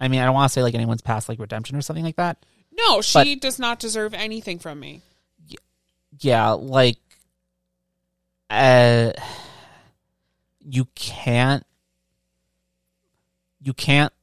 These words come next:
Speaker 1: literally try to ruin every relationship in your life
Speaker 2: Yeah.
Speaker 1: and be shocked when you end up alone.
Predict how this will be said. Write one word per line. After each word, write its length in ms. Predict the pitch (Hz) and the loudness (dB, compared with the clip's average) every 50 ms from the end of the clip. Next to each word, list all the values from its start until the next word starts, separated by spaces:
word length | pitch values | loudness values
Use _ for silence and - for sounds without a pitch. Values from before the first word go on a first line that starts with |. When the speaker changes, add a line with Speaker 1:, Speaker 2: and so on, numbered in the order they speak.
| _ _ | _ _
Speaker 1:
literally 1080 | - 135 120 113 113 113 110 117 120 120 123 123 123 123 127 127 123 123 127 123 120 _ _ _ _ _ _ _ _ _ | -10 -8 -4 2 4 4 4 6 6 4 4 4 4 2 2 2 2 2 0 -2 -4 _ _ _ _ _ _ _ _ _
try 560 | - - - 131 117 117 113 113 113 117 113 - - | -10 -8 0 2 4 6 6 6 6 4 2 -2 -6
to 180 | - - 131 113 | -4 -2 0 0
ruin 680 | 104 101 107 101 110 113 117 131 147 156 156 156 160 - _ _ _ _ _ _ _ _ _ _ _ _ _ _ _ - | 0 -4 -4 -4 -2 -2 -2 -2 -2 -4 -4 -6 -8 -10 _ _ _ _ _ _ _ _ _ _ _ _ _ _ _ -4
every 460 | - 120 120 113 113 117 117 123 127 127 | 0 0 0 0 0 -2 0 0 2 2
relationship 920 | 120 120 113 110 110 113 113 - - 120 113 110 - - 131 135 135 _ _ | 2 0 0 0 0 -2 -2 -4 -4 -6 -6 -6 -2 -2 -2 -2 -2 _ _
in 220 | - - 113 110 110 | -10 -8 -8 -6 -6
your 200 | 104 104 104 - | -8 -10 -12 -10
life 520 | 104 90 90 120 170 214 - - - - _ _ | -6 -6 -4 -4 -4 -6 -8 -16 -20 -20 _ _
Speaker 2:
Yeah. 360 | _ 175 165 156 135 143 151 175 _ _ _ _ _ _ _ _ _ _ _ - | _ -14 -14 -12 -12 -14 -18 -20 _ _ _ _ _ _ _ _ _ _ _ 2
Speaker 1:
and 380 | 123 120 120 117 117 117 113 107 | 4 4 4 6 4 2 0 0
be 140 | 120 113 | 0 0
shocked 580 | 104 - - - - 117 110 110 - _ - - | 0 0 0 0 0 0 0 0 -2 _ -12 -8
when 120 | 117 113 110 | -6 -6 -6
you 100 | 107 101 | -6 -6
end 160 | 98 98 95 | -8 -8 -8
up 140 | - - - | -10 -10 -10
alone. 380 | - - - - - - 135 | -14 -12 -12 -14 -14 -14 -16